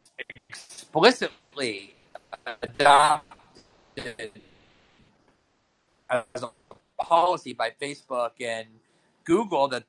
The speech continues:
that was simply prohibited. And it was only once the U S government itself,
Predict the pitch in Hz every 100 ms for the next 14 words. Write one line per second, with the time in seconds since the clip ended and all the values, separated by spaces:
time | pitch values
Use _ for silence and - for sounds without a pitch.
0 | - 143 147 - 139 127 117 _ - -
1 | 147 139 143 135 127 131 - 113 113 190
2 | 135 98 - _ _ _ _ _ _ _
3 | _ _ _ _ 151 156 - 151 156 170
4 | 185 185 180 160 165 160 160 151 - -
5 | - _ _ _ _ 135 151 151 147 143
6 | 135 135 147 160 151 147 151 151 151 147
7 | 131 - - - 180 175 175